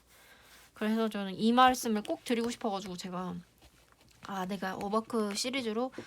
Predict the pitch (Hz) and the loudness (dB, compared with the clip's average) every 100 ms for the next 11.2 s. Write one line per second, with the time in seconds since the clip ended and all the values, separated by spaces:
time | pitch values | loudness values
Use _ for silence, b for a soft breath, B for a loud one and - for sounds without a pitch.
0 | B B B B B 190 180 - - 202 | B B B B B -8 -8 -4 0 0
1 | 220 220 185 - 214 - 262 190 180 185 | -2 -6 -10 -8 -8 -2 0 0 -2 -4
2 | 240 262 - 208 220 208 196 - - - | -6 -8 -6 -2 0 -2 -4 -12 -10 -6
3 | 320 247 - 196 - 185 220 214 202 226 | -4 -4 -6 -6 -6 -6 -4 -4 -4 -4
4 | 202 214 180 170 175 175 226 220 180 185 | -4 -6 -6 -6 -4 -6 -6 -8 -6 -6
5 | - B B B B B 196 175 170 - | -10 B B B B B -2 0 -2 -6
6 | 180 175 - _ - 220 254 285 262 254 | -8 -8 -10 _ -6 -2 -2 -2 -2 -2
7 | 190 190 185 175 - 220 185 - 208 220 | -2 -2 -4 -6 -4 -2 -2 -6 -12 -16
8 | - - - - _ - - - 180 170 | -14 -12 -12 -14 _ -14 -8 -6 -6 -8
9 | - - - 254 247 233 220 220 220 220 | -10 -8 -4 -2 -4 -4 -4 -4 -8 -10
10 | 226 - - - - - - - 175 - | -14 -14 -12 -8 -6 -4 -4 -6 -8 -6
11 | 214 208 | -2 -2